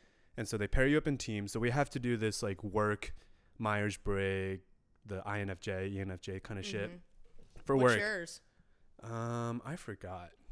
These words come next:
Speaker 1: But it was,
Speaker 2: Okay.
Speaker 1: like, the more, like, take the project head on kinda
Speaker 2: Right.
Speaker 1: guy, person.
Speaker 2: Mm-hmm.
Speaker 1: And so they pair you up with basically the opposites.
Speaker 2: Okay.
Speaker 1: So we had a team of about four or five, and we have to do these, like, client things or whatever and whatnot. But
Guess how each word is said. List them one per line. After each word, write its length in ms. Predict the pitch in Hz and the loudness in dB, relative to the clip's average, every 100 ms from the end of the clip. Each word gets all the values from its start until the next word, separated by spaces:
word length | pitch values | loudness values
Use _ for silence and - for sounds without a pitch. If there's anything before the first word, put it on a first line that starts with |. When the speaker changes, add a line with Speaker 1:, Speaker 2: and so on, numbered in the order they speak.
| - | -2
Speaker 1:
But 80 | 120 | 2
it 60 | |
was, 160 | 131 139 | 4 4
Speaker 2:
Okay. 60 | |
Speaker 1:
like, 120 | 143 - | 2 2
the 80 | |
more, 340 | 117 110 107 104 | 0 2 4 2
like, 380 | 98 90 - - _ _ _ _ _ _ _ - | 0 -2 -8 -18 _ _ _ _ _ _ _ -4
take 220 | 110 - | -4 -4
the 80 | - - | -10 -6
project 420 | - 98 98 95 98 | -2 0 -2 -4 -4
head 140 | 101 | -6
on 300 | 92 92 95 | -4 -6 -6
kinda 180 | 107 98 | -6 -4
Speaker 2:
Right. 60 | |
Speaker 1:
guy, 280 | 101 101 101 - - - | 0 0 -2 -6 -20 -6
person. 420 | 113 104 110 104 - | -4 -4 -4 -6 -8
Speaker 2:
Mm-hmm. 240 | 196 190 180 - _ - - - - | -12 -12 -14 -20 _ -20 -20 -20 -6
Speaker 1:
And 400 | 120 120 117 107 - - _ - | 0 0 0 -2 -8 -20 _ -14
so 120 | - 143 | 0 2
they 100 | 156 | 6
pair 200 | 202 190 | 8 10
you 140 | 180 | 10
up 60 | 156 | 8
with 160 | 131 - | 6 4
basically 380 | 117 120 110 | 4 4 0
the 80 | 98 | 0
opposites. 640 | 90 87 95 - 82 - - _ _ _ | -2 -4 -6 -10 -14 -18 -20 _ _ _
Speaker 2:
Okay. 240 | 190 175 180 - | -16 -12 -14 -6
Speaker 1:
So 200 | - 113 | 2 6
we 100 | 135 | 8
had 100 | 151 | 6
a 60 | |
team 200 | 135 135 | 6 4
of 40 | 117 | 4
about 200 | 101 98 | 2 0
four 180 | 117 101 | 0 -2
or 60 | 98 | -2
five, 380 | 110 110 107 | 2 4 4
and 120 | 104 104 | 4 0
we 60 | |
have 100 | 98 | 0
to 100 | 110 | -2
do 240 | 92 104 95 | -4 -4 -4
these, 200 | 95 95 | -4 -6
like, 140 | 92 - - - | -10 -14 -16 -6
client 360 | 104 95 92 | -2 -2 -4
things 240 | 98 95 95 | -6 -6 -2
or 60 | |
whatever 240 | 95 92 95 | -2 -2 -2
and 80 | 95 | -4
whatnot. 380 | 95 92 95 - _ - | -4 -4 -6 -10 _ 6
But 340 | 139 123 - | 8 6 2